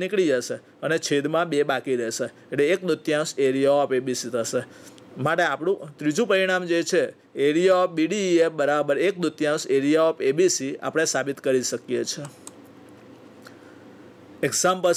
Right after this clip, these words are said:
six, ચતુષ્કોણ એ બી સી ડીના વિકર્ણો એ સી અને બી ડી પરસ્પર ઓ બિંદુમાં ઓ બી અને ઓ ડી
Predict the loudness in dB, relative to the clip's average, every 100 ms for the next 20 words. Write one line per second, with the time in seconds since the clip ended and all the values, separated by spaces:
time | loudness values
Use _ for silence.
0 | 2 -2 -2 -12 -14 _ _ _ _ _
1 | _ _ -8 -2 0 2 0 0 0 0
2 | 0 -4 -2 0 0 0 -2 -2 -2 0
3 | -2 -2 -2 0 0 -4 -12 -16 -20 -20
4 | -18 -4 -2 0 -2 -2 0 2 2 2
5 | 0 -2 -2 0 0 0 0 -2 0 0
6 | 2 0 2 0 2 -2 -2 -12 -20 -20
7 | _ _ _ _ _ _ _ _ _ _
8 | _ _ _ _ -2 0 2 4 4 4
9 | 2 2 0